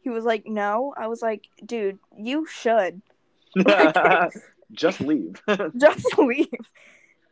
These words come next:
Speaker 1: And then he kept trying to kiss me, and I kept dodging it. Like, I did the thing where I kept talking, like, about, like, anything. I just
Speaker 2: Uh-huh.
Speaker 1: continued, I ru-,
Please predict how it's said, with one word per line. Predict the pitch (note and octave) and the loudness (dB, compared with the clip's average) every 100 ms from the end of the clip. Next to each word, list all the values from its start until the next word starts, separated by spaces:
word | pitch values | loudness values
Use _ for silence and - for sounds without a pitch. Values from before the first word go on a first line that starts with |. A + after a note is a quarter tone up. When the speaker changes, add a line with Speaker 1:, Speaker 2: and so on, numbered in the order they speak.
| _ - | _ -6
Speaker 1:
And | B3 | -4
then | B3+ | -4
he | A#3 | -4
kept | D4+ D4 | -6 -6
trying | F#4 | -8
to | F4+ | -10
kiss | - C#4+ - | -6 -6 -6
me, | C4 C4 B3 | -10 -8 -6
and | A#3 | -8
I | |
kept | B3+ - - | -8 -10 -4
dodging | A3 A#3 A#3+ | -4 -4 -6
it. | A#3 A3+ - | -6 -6 -4
Like, | G#3+ G3+ _ _ | -4 -6 _ _
I | - A3+ | -6 0
did | A#3+ | 0
the | C#4 | -2
thing | - G#3+ A#3 | -6 -8 -4
where | A#3 | -4
I | G#3+ | -4
kept | - A#3+ | -6 -10
talking, | - - F#3+ A#3+ A#3+ | -6 -4 -4 -6 -10
like, | A#3+ G#3 G3 - | -8 -8 -10 -8
about, | A#3+ G#3 G3+ A3 - | -8 -8 -10 -10 -8
like, | A#3 G3+ | -10 -8
anything. | G3 F#3 G#3 - - C4 F4 _ _ - | -8 -8 -10 -12 -12 -14 -20 _ _ -4
I | A#3 | -2
just | A#3+ | -2
Speaker 2:
Uh-huh. | C4+ | -4
Speaker 1:
continued, | A3+ - A#3 A#3+ A3 - | -4 -6 -6 -6 -6 -2
I | G#3 - | -2 -2
ru-, | G#3 G#3+ | -4 -2